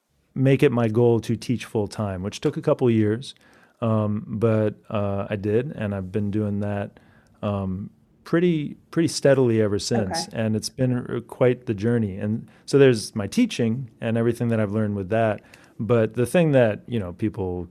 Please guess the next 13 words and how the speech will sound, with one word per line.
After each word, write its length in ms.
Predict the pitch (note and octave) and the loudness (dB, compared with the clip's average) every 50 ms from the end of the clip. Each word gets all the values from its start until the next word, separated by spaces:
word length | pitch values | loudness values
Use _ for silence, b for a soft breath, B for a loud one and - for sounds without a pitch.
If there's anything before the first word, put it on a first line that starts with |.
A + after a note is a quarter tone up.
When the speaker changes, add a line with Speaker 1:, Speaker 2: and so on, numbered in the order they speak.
| - - | -12 -10
Speaker 1:
get 200 | - F#2 E2+ - _ _ | -8 -8 -8 -8 _ _
sort 260 | - - - A2 F2 F2 | -20 -16 -12 -10 -10 -10
of 140 | F2 E2 | -8 -8
all 320 | F2+ F2+ F2 E2+ F2 D#2+ - _ _ - | -6 -6 -6 -6 -8 -10 -12 _ _ -14
excited 320 | - - A2+ A2 G#2+ G2+ | -8 -2 0 0 0 0
about 280 | G#2 F#2 G2+ F#2+ F#2+ F#2 | 0 -2 -2 -4 -2 -4
is 140 | F#2 F2 E2+ | -4 -6 -8
the 80 | F#2 | -10
flyer 260 | - - G#2+ G#2+ G#2+ G#2+ | -4 0 2 2 2 2
campaign, 560 | - A2+ G2+ F#2+ F2+ - G#2 G2+ G2 G2 G2 | 0 -2 -4 -4 -4 -4 -4 -2 -2 -2 -2
and 120 | G2 F#2+ | -2 -2
there's 160 | G2+ F#2+ F2+ | -4 -4 -6
been 340 | - - A2 G#2 G2 F#2+ F#2 | -6 -4 -2 -2 -2 -4 -6